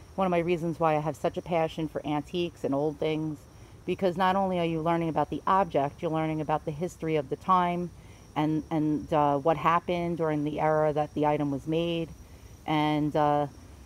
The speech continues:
you become much more educated about world matters and things of the past. So I don't like anything from today. Pretty much everything is made in China,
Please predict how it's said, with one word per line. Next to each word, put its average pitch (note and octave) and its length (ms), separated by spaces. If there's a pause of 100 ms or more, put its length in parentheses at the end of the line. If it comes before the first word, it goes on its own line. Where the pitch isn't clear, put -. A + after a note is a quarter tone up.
you F3+ 140
become F#3 240
much E3+ 240
more E3 240
educated G#3 720
about F#3+ 300 (460)
world E3 320
matters G3 560
and D#3+ 120
things E3 240
of D#3+ 100
the D#3 80
past. F3 440 (760)
So D#3+ 460 (680)
I F3 80
don't F3+ 140
like E3+ 180
anything E3 460
from D3 260
today. F3 540 (480)
Pretty F3+ 180
much D#3 340 (160)
everything D#3 360
is C3 100
made D3 240
in C#3+ 100
China, E3+ 540